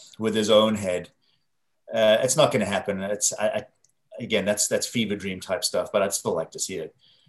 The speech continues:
Um, if nothing else, even if we lose that, like, just to watch Ramos get his head opened up. And again, that's, that's very, very small souled of me. <laughs> But,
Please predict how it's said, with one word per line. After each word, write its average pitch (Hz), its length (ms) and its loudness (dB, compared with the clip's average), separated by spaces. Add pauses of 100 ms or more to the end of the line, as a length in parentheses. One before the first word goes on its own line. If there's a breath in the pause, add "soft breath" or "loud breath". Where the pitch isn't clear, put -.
(240 soft breath)
Um, 107 420 6
if 117 120 -4
nothing 131 340 4
else, 104 220 2
even 120 160 0
if 117 100 -4
we 113 60 -2
lose 107 260 2
that, 98 260 0
like, 92 160 -4
just - 200 -8
to 98 80 -8
watch - 360 -2
Ramos 95 560 -4
get 101 120 -4
his 82 120 -10
head 92 160 -6
opened 82 360 -6
up. 82 160 -8 (920)
And 113 120 0
again, 113 240 2
that's, 92 180 0
that's 95 220 -6
very, 90 360 -2
very 95 200 -2
small 90 340 -4
souled 90 320 -2
of 78 100 -12
me. 82 140 -10
<laughs> 98 600 -4
But, - 260 6